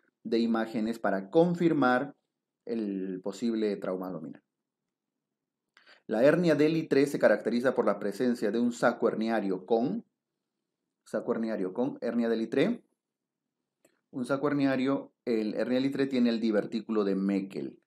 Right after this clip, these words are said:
La, al que, los que tienen apéndice secal son las hernias de Amiant y las hernias de Garengot, Garengot, ¿no? Que son las que tienen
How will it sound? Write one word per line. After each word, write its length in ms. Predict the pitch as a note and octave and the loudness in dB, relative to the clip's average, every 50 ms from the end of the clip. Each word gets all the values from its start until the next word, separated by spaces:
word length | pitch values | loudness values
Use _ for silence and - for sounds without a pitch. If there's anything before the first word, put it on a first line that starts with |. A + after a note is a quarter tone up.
| _ _ _ _ - | _ _ _ _ -4
La, 280 | G2 G2 G2 G#2+ A2+ A2+ | -2 0 2 2 2 0
al 440 | - - G#2+ G#2+ G#2 G2+ G2+ G2+ G2 | 0 -2 -2 -2 -2 -2 -4 -6 -6
que, 160 | - G#2+ - - | -6 -8 -8 -8
los 200 | - A#2 G#2 - | -8 -8 -8 -8
que 80 | - - | -8 -6
tienen 200 | - C3+ C#3+ C#3 | -2 0 2 2
apéndice 440 | - - C3+ C3 C3+ C3+ B2+ B2+ | 0 2 0 0 0 0 -2 -4
secal 340 | A#2+ B2+ A#2 - B2 B2+ C3+ | -4 -4 -2 2 2 2 2
son 160 | C3+ B2+ A2+ | 0 -2 -2
las 180 | A2 G#2+ G#2 - - | -2 -2 -4 -4 -4
hernias 360 | A#2 G2+ G2 G#2 G2+ G2+ F#2 | -4 -4 -2 -4 -4 -4 -2
de 140 | F#2+ F#2 F#2+ | -2 0 0
Amiant 520 | G#2+ A#2+ C#3 C#3 A#2 A2+ A#2 A#2+ C#3 C#3 - | 0 0 0 0 0 0 -2 -2 -4 -6 -6
y 120 | - A2+ | -6 -4
las 480 | G2 F#2 E2+ F2+ F#2+ F#2 F#2 F#2+ - _ _ - | -4 -2 -2 -2 -2 -4 -6 -8 -14 _ _ -8
hernias 460 | A2 G#2 F#2+ G2+ G2 G2 F#2+ F#2+ F#2+ | -8 -6 -6 -4 -4 -4 -4 -4 -4
de 220 | G#2+ A#2 C3 - - | -4 -4 -4 -4 -6
Garengot, 840 | A2+ A#2 G#2+ A2 G#2+ F#2+ F2+ F2 D#2+ - - - _ - - - _ _ _ _ _ _ _ _ _ _ _ - | -2 0 2 2 0 0 -4 -8 -8 -10 -10 -12 _ -18 -20 -20 _ _ _ _ _ _ _ _ _ _ _ -12
Garengot, 420 | - F#2 F2 D2+ D2+ D2 - - _ _ - | -12 -10 -10 -10 -12 -14 -16 -18 _ _ -14
¿no? 200 | - A2+ E3 E3+ _ _ _ _ _ _ _ _ _ _ _ _ | -12 -12 -12 -12 _ _ _ _ _ _ _ _ _ _ _ _
Que 140 | - G#2+ G#2 | -10 -10 -10
son 220 | - - A2+ A2+ | -6 -6 -4 -4
las 120 | A2+ A2 - | -4 -6 -8
que 80 | G#2+ | -8
tienen 340 | G2+ - A#2 A2 G#2+ G#2+ G#2 | -6 -4 -2 -2 -2 -4 -6